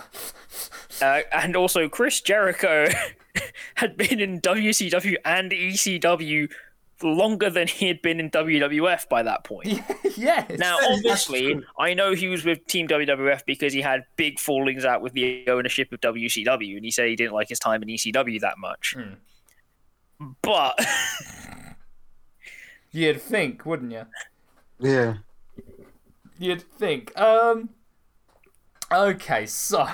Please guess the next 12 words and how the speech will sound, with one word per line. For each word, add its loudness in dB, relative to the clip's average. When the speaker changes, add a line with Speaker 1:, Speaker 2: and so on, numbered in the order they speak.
Speaker 1:
<laughs> -20
the 2
longest -2
match -8
on -14
the -16
card -8
at -4
twenty-nine -4
minutes, -10
five -2
seconds. -6